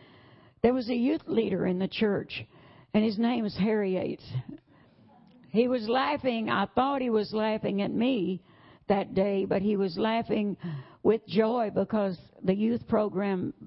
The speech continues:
people had been praying for me for six months, and I didn't even know them. And they were laughing with joy because I finally came. So, uh, my husband and I went on a Holy Land tour with our church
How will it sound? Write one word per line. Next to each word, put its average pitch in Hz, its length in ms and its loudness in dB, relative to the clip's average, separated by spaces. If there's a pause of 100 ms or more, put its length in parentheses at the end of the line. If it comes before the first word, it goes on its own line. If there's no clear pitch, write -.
people 175 480 0 (300)
had 190 160 0
been 214 180 2
praying 190 440 0
for 185 120 0
me 180 240 2
for 175 160 -2
six 175 340 -2
months, 175 360 0
and 160 180 0 (400)
I - 60 4
didn't 190 260 0
even 175 320 0
know 175 220 0
them. 139 320 0
And 175 100 2
they 208 140 2
were 196 260 -2 (640)
laughing 240 480 0
with 247 160 0
joy 277 420 2
because 220 320 0
I 226 220 -2
finally 247 360 0
came. 240 640 -2 (800)
So, 220 420 0 (200)
uh, 196 360 -2 (160)
my 214 160 0
husband 233 340 0
and 240 80 0
I 233 60 0
went 226 200 0
on 226 140 -2
a 196 180 -2 (340)
Holy 262 340 2
Land 226 320 -2
tour 220 280 2
with 208 200 0
our 202 200 0
church - 560 -2